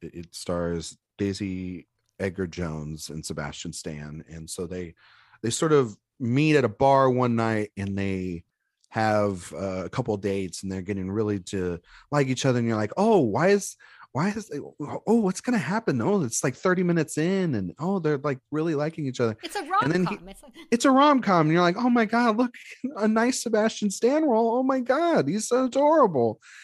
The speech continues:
Speaker 1: And then it takes a turn halfway through, and you realize, oh, he's, like, a doctor that, like, drugs girls, and he kinda just keeps them in a dungeon, and, and that's really all you need to know. Um, uh, there's, there's a lot of other things that are involved. Uh,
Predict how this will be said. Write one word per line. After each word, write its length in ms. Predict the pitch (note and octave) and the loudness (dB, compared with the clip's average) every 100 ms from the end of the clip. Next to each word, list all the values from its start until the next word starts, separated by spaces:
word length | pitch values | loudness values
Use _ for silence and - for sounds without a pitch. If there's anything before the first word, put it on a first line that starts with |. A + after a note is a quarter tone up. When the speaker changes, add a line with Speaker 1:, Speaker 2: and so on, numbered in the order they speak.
| - - | -12 0
Speaker 1:
And 120 | G#3+ | 2
then 120 | C4 | 4
it 120 | B3 G#3 | 4 4
takes 240 | G3+ F#3+ | 2 2
a 40 | G#3+ | 0
turn 280 | B3 C4+ | 2 4
halfway 360 | A3+ G#3 G#3 G#3+ | 6 4 6 4
through, 300 | A3 C4 C4 | 4 2 4
and 80 | A#3 | 4
you 100 | G#3+ | 4
realize, 420 | G#3 A3+ A3 A3 - | 4 4 2 2 2
oh, 200 | B3+ C4 | 4 4
he's, 280 | G#3 A#3+ A3 | 4 0 0
like, 160 | A3 | 2
a 80 | G#3 | 2
doctor 840 | D#3 A#2+ C#3 D3+ D#3 A2 F2+ B2+ E3 _ _ _ - | 2 4 4 4 2 0 2 0 -2 _ _ _ 0
that, 300 | C#3+ C3+ B2 | 4 4 4
like, 240 | C#3+ B2 | 0 0
drugs 380 | G2+ B2 D3 E3+ | 2 4 4 0
girls, 400 | - A#2+ A#2 B2+ - | 0 4 6 4 2
and 140 | F#3 | -2
he 60 | F#3+ | 0
kinda 280 | A3 A3 G#3+ | 2 2 2
just 300 | A3 G#3 - F#3+ _ _ | 2 0 -4 -16 _ _
keeps 200 | - B3 | -2 -2
them 120 | - A3+ | 2 2
in 80 | |
a 40 | A3 | 4
dungeon, 460 | G#3 A#3+ C4+ C4+ | 4 2 2 2
and, 320 | B3+ A#3+ A3+ A3+ | 4 4 2 -2
and 240 | - C4+ B3+ | -8 -4 -2
that's 240 | C4 - - | -2 -4 -2
really 220 | C4+ C#4+ | 0 2
all 180 | C#4 D4+ | 2 4
you 100 | C4+ | 2
need 160 | C#4 | 2
to 80 | C#4+ | 2
know. 400 | A#3+ D#4+ G4 G2+ F#2+ | 2 4 2 2 -4
Um, 580 | B2+ D#3 E3+ D#3+ D#3 D#3 | 2 6 8 6 6 4
uh, 60 | F3 | 0
there's, 320 | D#3+ G#3 F#3+ - - | 4 4 4 -2 -8
there's 340 | F3+ G#3 G3 | 2 4 4
a 120 | F#3 | 4
lot 260 | G3 G3+ A#3+ | 2 4 4
of 80 | G#3+ | 6
other 220 | A3+ A3 | 6 4
things 320 | G#3+ G3+ G#3+ | 4 2 2
that 80 | G3 | 2
are 60 | F#3+ | 2
involved. 260 | F3 G3+ _ - - - - | 2 0 _ -20 -20 -20 -2
Uh, 100 | F3 | 2